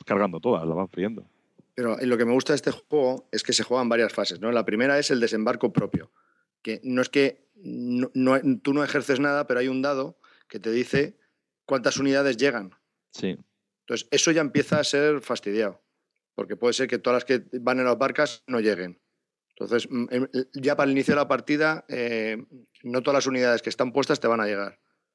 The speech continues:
Speaker 2: Entonces, ahí ya la partida es totalmente distinta de una a otra. Luego, una vez llegas, es, eh, salvarla, como ha dicho Álvaro. Pero una vez ya se ha hecho todo el desembarco y hay que empezar a moverse,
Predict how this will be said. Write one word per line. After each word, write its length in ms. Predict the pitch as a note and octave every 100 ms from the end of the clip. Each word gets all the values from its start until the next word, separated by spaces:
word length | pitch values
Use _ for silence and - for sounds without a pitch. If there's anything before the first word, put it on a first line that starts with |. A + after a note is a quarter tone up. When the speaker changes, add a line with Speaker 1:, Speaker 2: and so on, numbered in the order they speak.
| _
Speaker 2:
Entonces, 200 | - A#2
ahí 80 | A#2+
ya 80 | B2+
la 100 | B2
partida 360 | A#2+ B2+ C#3
es 100 | B2
totalmente 480 | A#2 G#2 A#2+ A#2+ A2+
distinta 380 | A2 - C3+ C3
de 60 | A#2
una 140 | G#2
a 40 |
otra. 320 | F#2+ F2 F2+ _ - - -
Luego, 220 | A#2 C#3
una 160 | C#3 B2+
vez 280 | B2+ - -
llegas, 580 | A#2 C3 D3 E3 - -
es, 320 | B2+ C3 - _ _ _
eh, 440 | A2+ A2 G#2 G#2 G#2
salvarla, 480 | - A2 B2 C3 C3+
como 220 | A2+ A2
ha 20 |
dicho 240 | A2+ - A2
Álvaro. 300 | G2+ F2+ - - - -
Pero 140 | G#2+
una 120 | A2
vez 140 | B2+ B2+
ya 160 | C#3+
se 100 | C3+
ha 40 | C#3+
hecho 160 | -
todo 120 | C3 B2+
el 80 |
desembarco 480 | A#2+ A2+ A#2+ B2+ A#2
y 40 | A#2
hay 120 | A2
que 80 | A2+
empezar 300 | G#2+ A#2+ A2+
a 20 |
moverse, 480 | A2+ B2+ - B2+